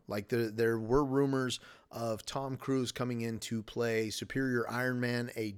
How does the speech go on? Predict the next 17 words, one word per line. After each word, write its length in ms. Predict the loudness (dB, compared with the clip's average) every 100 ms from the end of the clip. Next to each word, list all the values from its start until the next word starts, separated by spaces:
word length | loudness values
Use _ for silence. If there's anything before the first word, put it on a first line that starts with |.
| -6
different 420 | -4 -2 -4 -6 -2
version 560 | 0 0 0 -2 -2 -6 -16 _ -4
of 240 | 0 0 0
Iron 320 | 2 4 2
Man 220 | 0 -2
from 180 | -4 -4
another 260 | -4 -2 -2
universe. 600 | 0 0 2 2 0 -4 -10 -14
So 160 | -6
that 180 | -2 0
would 120 | 0
be 100 | -2
cool 260 | -2 2 2
to 120 | 2
see. 320 | 0 0 0 -4 _ _ _ 0
If 240 | 0 2
not, 320 | 0 0 -2